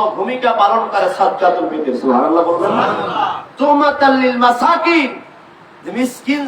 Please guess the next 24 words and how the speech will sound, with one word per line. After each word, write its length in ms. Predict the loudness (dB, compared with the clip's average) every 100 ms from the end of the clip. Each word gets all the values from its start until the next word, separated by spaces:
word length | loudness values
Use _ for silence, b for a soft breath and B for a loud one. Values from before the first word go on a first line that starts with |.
| 4
যারা, 260 | 6 6 4 2 2
তাদের 500 | 4 4 4 4 4 2 -2 -10 -8
একটু 140 | -6 -6 -6
খাবারের 480 | 0 2 4 2 2 2
বন্দোবস্ত 420 | 0 0 -2 -4 -4
হয়ে 140 | -2 -2
যায়। 100 | -4
আল্লাহু 260 | -2 -2 0
আকবার। 260 | -2 0 0 0 -4 -4 -6 -4 -6 -8 -12 -18 -18 -8
সদকাতুল 480 | -2 0 0 -2 -2 -4
ফিতর 300 | -6 -8 -8 -8
কি? 120 | -8 -8 -8 -14 -20 -20 -20 -20 -20 -12 -6
এর 80 | 0
মাধ্যমে 340 | 0 0 0 0 4
আমার 220 | 4 2 -2 -10 -14 -16 -2
রোজার 280 | 0 4 4 4
অঙ্গহানি 400 | 2 2 2 2
হলে 160 | 2 2 0 -6 -14 -2
ঘাটতি 300 | 0 0 -4 -6
পূর্ণ 180 | -6 -4 -2
হয়। 160 | -2 -4 -12 -18 -20 -4
সদকাতুল 500 | 0 0 2 0 0 -4
ফিতরের 320 | -6 -4 2
মাধ্যমে 380 | 2 2 0 2